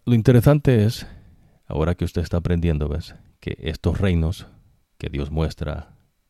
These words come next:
eh, en esa estatua, ¿no?, de Nabucodonosor, eh, usted está viviendo en los pueblos que se representan, ¿ves?, con los pies y, eh, mezclado de hierro con barro.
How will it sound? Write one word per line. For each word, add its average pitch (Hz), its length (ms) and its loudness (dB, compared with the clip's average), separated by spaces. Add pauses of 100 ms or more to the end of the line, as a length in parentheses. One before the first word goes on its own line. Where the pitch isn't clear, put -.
(140)
eh, 76 320 -8
en 71 80 -6
esa 76 180 -6
estatua, 78 420 -8
¿no?, 73 140 -6
de 76 140 -8
Nabucodonosor, 80 1040 -6 (840)
eh, - 140 -6
usted 82 200 -2
está 80 200 -4
viviendo 78 480 -2
en 73 60 -4
los 73 160 -10
pueblos - 680 -8 (540)
que - 160 -10
se 82 160 -6
representan, 78 680 -4
¿ves?, - 180 -10
con 76 160 -12
los - 200 -14
pies 78 440 -8 (1120)
y, 69 560 -6 (640)
eh, 62 100 -8
mezclado 76 520 -6
de 71 140 -6
hierro 69 320 -8
con - 220 -12
barro. - 340 -16